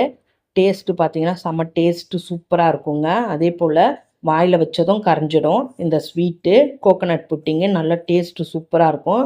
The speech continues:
இதே போல நீங்க வந்து வீட்ல குழந்தைங்களுக்கு செஞ்சு கொடுங்க. அவங்க விரும்பி சாப்பிடுவாங்க.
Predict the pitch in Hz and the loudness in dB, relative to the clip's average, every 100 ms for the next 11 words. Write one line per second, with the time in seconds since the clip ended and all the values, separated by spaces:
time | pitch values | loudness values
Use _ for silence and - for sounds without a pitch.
0 | 277 180 170 190 180 160 160 156 147 156 | -4 -2 0 0 0 -2 -2 -2 -2 0
1 | 202 190 180 - 156 196 254 - _ _ | 0 0 -4 -4 0 0 -2 -10 _ _
2 | 185 190 196 156 151 202 202 170 165 185 | 2 4 4 2 -2 -2 0 0 0 -4
3 | 170 151 165 185 165 147 170 185 185 180 | -2 -2 0 0 0 0 0 2 0 -2
4 | 165 160 170 160 139 147 | -2 -2 0 0 0 -2